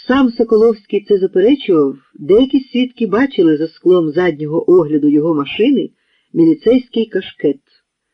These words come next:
Де придбав, невідомо, але пасажирок це заспокоювало. Вже в машині цікавився тим, куди вони їдуть, визивався за невелику плату довести до Житомира.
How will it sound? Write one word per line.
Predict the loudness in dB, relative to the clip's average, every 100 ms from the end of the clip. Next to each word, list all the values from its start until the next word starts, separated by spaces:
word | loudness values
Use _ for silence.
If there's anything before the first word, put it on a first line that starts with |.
| _ _ _
Де | 0 0
придбав, | 2 0 0 0 0 -2 _ _
невідомо, | -2 0 0 0 -2 -4 -12 _ _ _ _ _
але | -2 0 0
пасажирок | -2 -2 0 0 0 -4
це | -4 -4
заспокоювало. | -4 -10 -6 -4 -2 -4 -8 -10 _ _ _ _ _ _ -10
Вже | -2 0
в | 0
машині | -2 0 0 -2
цікавився | -4 -2 0 0 -2 -2
тим, | -2 -2
куди | -2 0
вони | 0 -2
їдуть, | -2 -2 -2 -4 -8 -20 _ _ _ _ _ _ _
визивався | -4 0 2 4 2 2 0
за | 2
невелику | 2 0 0 -2
плату | 0 0 0 0
довести | 0 -2 -4 -2
до | -2
Житомира. | -2 -2 -2 -4 -14